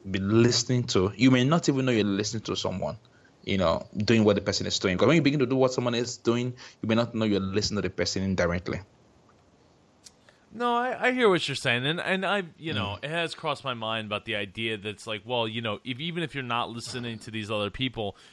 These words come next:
Speaker 2: you could be coming up with the same ideas. I mean, it's just the same as, like, when they say, "Oh, well, you know, there was pyramids being built all around the world, all around the same exact time. How did they all come up with the same idea at the same time?"
Speaker 1: Uh,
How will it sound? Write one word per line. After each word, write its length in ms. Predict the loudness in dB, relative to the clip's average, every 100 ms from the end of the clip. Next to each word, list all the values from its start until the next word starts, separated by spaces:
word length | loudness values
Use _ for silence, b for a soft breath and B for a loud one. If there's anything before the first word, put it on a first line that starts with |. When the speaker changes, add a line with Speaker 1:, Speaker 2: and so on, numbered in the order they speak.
| b
Speaker 2:
you 300 | -6 -4 -4
could 160 | -4
be 100 | -8
coming 280 | -6 -6 -6
up 100 | -8
with 80 | -10
the 80 | -12
same 340 | -8 -6 -4
ideas. 520 | -6 -6 -4 -4 -4
I 20 | -6
mean, 160 | -8
it's 120 | -8
just 160 | -10 -12
the 60 | -12
same 300 | -10 -10 -10
as, 140 | -8
like, 220 | -8 -8
when 100 | -10
they 80 | -12
say, 220 | -10 -4
"Oh, 200 | -2 -2
well, 320 | -2 -4 -6 b b b b
you 140 | -4
know, 360 | -2 -4 -6 -10 -8
there 180 | -4 -4
was 140 | -6
pyramids 520 | -6 -2 0 -2 -4
being 240 | -4 -4 -4
built 260 | -4 -4 -2
all 260 | -2 -2
around 300 | -2 -2 -4
the 60 | -6
world, 440 | -8 -8 -10 -12 _ b b -2
all 240 | 0 2
around 220 | 2 0
the 80 | -2
same 300 | -4 -4 -4
exact 320 | -2 -2 0
time. 240 | -2 -2 -2
How 120 | -4
did 100 | -2
they 140 | -6 -4
all 240 | -4 -4
come 200 | -4 -8
up 120 | -8 -8
with 100 | -12
the 100 | -12
same 340 | -8 -8 -6
idea 300 | -6 -4 -4
at 80 | -6
the 80 | -12
same 300 | -12 -12 -10
time?" 520 | -8 -6 -8 -14 -20 b b b b b b _ -18 B B
Speaker 1:
Uh, 80 | B